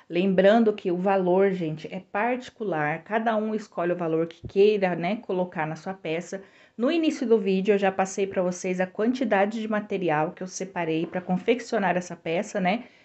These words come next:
Como já é o terceiro, eu já tenho uma, mais ou menos uma base de quanto material que vai.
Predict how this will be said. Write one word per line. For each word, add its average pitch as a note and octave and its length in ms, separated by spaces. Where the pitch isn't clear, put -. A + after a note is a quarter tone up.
Como B3+ 220
já B3 140
é A#3+ 40
o A#3+ 60
terceiro, A3+ 480
eu G#3+ 40
já G#3+ 120
tenho G#3+ 240
uma, G3+ 240
mais G3+ 240
ou G#3+ 80
menos G3+ 300
uma G#3+ 180
base F#3 420
de G3 120
quanto G3 340
material F#3+ 460
que A3+ 120
vai. A#3+ 300